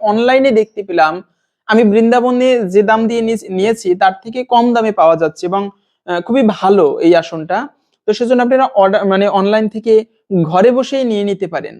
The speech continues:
তাই আমার ভালো লেগেছে না, এজন্য আমি শেয়ার করতেছি আপনাদের সাথে। তো আপনারা যে কেউ এটি নিয়ে রাধা মাধবকে অথবা, আহ, গোপালকে রেখে আপনি এখানে সেবা করতে পারেন। তবে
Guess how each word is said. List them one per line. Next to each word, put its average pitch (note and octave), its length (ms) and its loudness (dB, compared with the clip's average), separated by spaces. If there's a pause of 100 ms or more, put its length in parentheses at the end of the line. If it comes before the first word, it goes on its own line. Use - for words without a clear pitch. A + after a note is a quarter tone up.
(160)
তাই F3 140 0
আমার G3+ 220 0
ভালো F#3 280 2
লেগেছে B3 340 0
না, A#3 120 -6
এজন্য F#3+ 340 -4
আমি G#3 120 -6
শেয়ার F#3+ 320 0
করতেছি F#3+ 420 -6
আপনাদের F3 380 -10
সাথে। F#3+ 220 -12 (680)
তো - 40 -
আপনারা A3 260 2
যে G#3+ 180 2
কেউ B3 220 2
এটি A3 280 -2
নিয়ে A3 300 0 (480)
রাধা F#3 400 2
মাধবকে G#3+ 480 -2
অথবা, G3 340 -2 (380)
আহ, D#3+ 420 -4 (280)
গোপালকে G3 520 2
রেখে F#3+ 260 0
আপনি F3+ 200 -8
এখানে F#3+ 260 -10
সেবা F3+ 320 -4
করতে F#3 320 -8
পারেন। F3+ 280 0 (480)
তবে A3+ 180 4